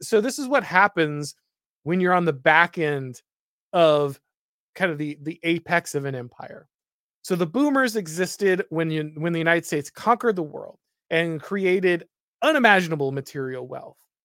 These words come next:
and created insane things like, you know, super long life expectancy and, and, um, you know, m-, vacation homes and a million vacations and, and and taking all the cruises and everything.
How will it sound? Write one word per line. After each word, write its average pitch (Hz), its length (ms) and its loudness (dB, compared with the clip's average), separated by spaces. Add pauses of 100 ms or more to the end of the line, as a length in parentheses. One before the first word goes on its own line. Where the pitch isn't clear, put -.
(180)
and 185 140 0
created 190 640 0 (140)
insane 214 640 -2
things 196 400 -2
like, 151 440 0
you 156 140 -4
know, 135 220 -6
super 214 420 -2
long 170 480 2
life 156 260 0
expectancy 170 1000 -4
and, 135 120 -6 (360)
and, 143 500 -4
um, 143 160 -10
you 139 80 -6
know, 127 80 -8 (420)
m-, 208 240 -8
vacation 190 640 0
homes 170 640 0
and 147 300 -4
a 160 100 -4
million 185 540 2
vacations 170 760 -2
and, 143 160 -2
and 131 380 -6 (300)
and 135 480 -8
taking 175 320 -2
all 160 120 2
the 160 80 -2
cruises 165 480 -4
and 156 80 -2
everything. 156 220 -2